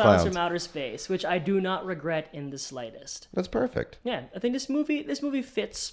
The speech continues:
Speaker 1: perfectly in our wheelhouse, and I can say that I saw it.
Speaker 2: Yeah, I think it's a better punk rock pick, um,
Speaker 1: Mm-hmm.
Speaker 2: that we've done in a long time.
Speaker 1: Yeah.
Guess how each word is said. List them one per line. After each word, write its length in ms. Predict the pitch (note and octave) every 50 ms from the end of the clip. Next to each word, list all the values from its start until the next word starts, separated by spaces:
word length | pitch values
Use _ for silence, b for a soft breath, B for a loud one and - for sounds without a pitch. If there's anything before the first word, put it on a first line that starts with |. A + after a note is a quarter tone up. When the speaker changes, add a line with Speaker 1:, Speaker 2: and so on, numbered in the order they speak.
| - - -
Speaker 1:
perfectly 580 | - E3+ E3 D#3+ - D3 D3 - C3+ C3+ C3
in 80 | D3 C3+
our 160 | A#2 A#2 C3
wheelhouse, 580 | D3 D#3 E3 E3+ E3 E3+ E3+ E3 E3 E3+ - - B B B B B
and 180 | E3+ F3 F3 D#3
I 140 | D3 E3 D#3+
can 240 | E3 F3+ E3 D#3+
say 320 | D#3 - - - E3 D#3 D3+
that 140 | D3 D3 C#3
I 80 | C3+ C3+
saw 300 | - - A#2+ F#2 G#2 -
it. 100 | - _ _ _ _ -
Speaker 2:
Yeah, 200 | C3+ C3 G2+ F2 - - - -
I 100 | G#2 G#2+
think 220 | - A#2 A#2+ A2+
it's 140 | A#2+ - A#2
a 40 | G#2+
better 300 | - G2+ F#2+ F#2+ F#2+ F2+
punk 440 | - - - - G2 F#2 F2+ - -
rock 280 | F2 D#2+ D#2+ - - -
pick, 380 | - E2+ E2 - - - - -
um, 360 | E2 E2 D#2+ D#2+ D#2 D#2 D#2
Speaker 1:
Mm-hmm. 240 | - F3 F3 F3+ F#3+ G#3+ - _ _ _ _ -
Speaker 2:
that 100 | F#2 D2
we've 200 | F2+ E2 D#2+ -
done 300 | - E2+ E2+ E2 E2 - -
in 100 | E2+ E2
a 40 | D#2+
long 380 | D#2 D#2 E2 D#2+ D#2 D#2 D#2 -
time. 340 | - D#2 D2 D2 C2+ C#2+ - _ _ - - -
Speaker 1:
Yeah. 300 | F3 F#3 E3 B2+ A2